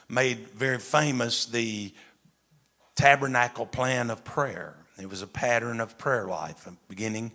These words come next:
from the front to the back. But, but tonight I'm going to be teaching in a little different area,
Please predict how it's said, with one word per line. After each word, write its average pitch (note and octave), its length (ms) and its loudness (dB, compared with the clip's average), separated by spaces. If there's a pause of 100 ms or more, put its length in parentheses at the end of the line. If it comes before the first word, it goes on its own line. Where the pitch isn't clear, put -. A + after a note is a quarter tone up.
(680)
from G#2 200 -4
the G#2+ 80 -2
front A2 440 0
to A2 80 -4
the G#2+ 100 -6
back. G2+ 420 0 (880)
But, - 360 -4
but D3 180 4
tonight F#3+ 500 4
I'm D#3+ 220 -2
going D3 300 0
to A2+ 340 -2 (560)
be B2+ 140 -4
teaching C3 480 0
in A#2+ 140 2
a A2+ 100 -2
little A#2+ 200 2
different A2+ 440 -4
area, G2+ 560 2